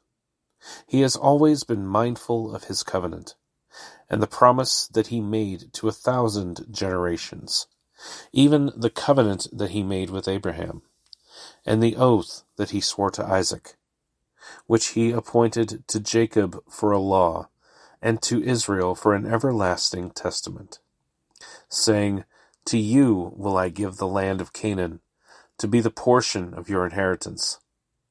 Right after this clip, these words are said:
When there were yet but a few of them, and they were strangers in the land, and they wandered from nation to nation,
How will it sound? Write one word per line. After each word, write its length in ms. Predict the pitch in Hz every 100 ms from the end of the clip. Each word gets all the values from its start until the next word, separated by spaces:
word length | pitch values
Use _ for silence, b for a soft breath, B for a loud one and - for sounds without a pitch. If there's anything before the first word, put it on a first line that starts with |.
| _ _ _ B B B B _
When 180 | 110 107
there 200 | 120 143
were 180 | 156
yet 340 | 120 120 117 -
but 120 | 98
a 40 | 92
few 260 | - 110
of 120 | 90 -
them, 200 | - - _ _ _ _ B B B B
and 160 | - 107
they 80 | 117
were 120 | 113
strangers 720 | - - 127 127 104 90 87
in 200 | 110 95
the 80 | 92
land, 460 | 90 90 82 82 - _ _ _ B B B
and 160 | - 104
they 100 | 110
wandered 540 | 98 120 120 101 87
from 240 | - 101 95
nation 400 | 107 - 95 85
to 120 | 90
nation, 580 | 90 95 98 - 85